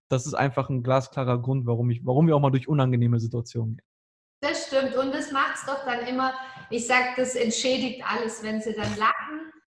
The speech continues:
Speaker 2: Ich hab
Speaker 1: Safe.
Speaker 2: zu meinem Mann heute auch gesagt, egal was sie werden möchte, sie,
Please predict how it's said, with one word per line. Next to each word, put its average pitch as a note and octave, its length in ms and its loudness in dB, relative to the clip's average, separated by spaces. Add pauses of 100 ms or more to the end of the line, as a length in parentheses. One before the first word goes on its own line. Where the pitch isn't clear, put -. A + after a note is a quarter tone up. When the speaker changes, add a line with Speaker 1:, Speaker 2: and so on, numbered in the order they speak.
(200)
Speaker 2:
Ich B3+ 180 -8
hab C4+ 60 2
Speaker 1:
Safe. B3+ 180 4
Speaker 2:
zu - 60 -6
meinem C4+ 440 -6
Mann C#4 80 -2
heute C4+ 140 -2 (120)
auch C#4 100 0
gesagt, G#3+ 440 -4
egal C4+ 460 2
was F4 160 2
sie D4 140 0
werden C#4 400 6
möchte, G#3+ 360 2
sie, A#3+ 220 -2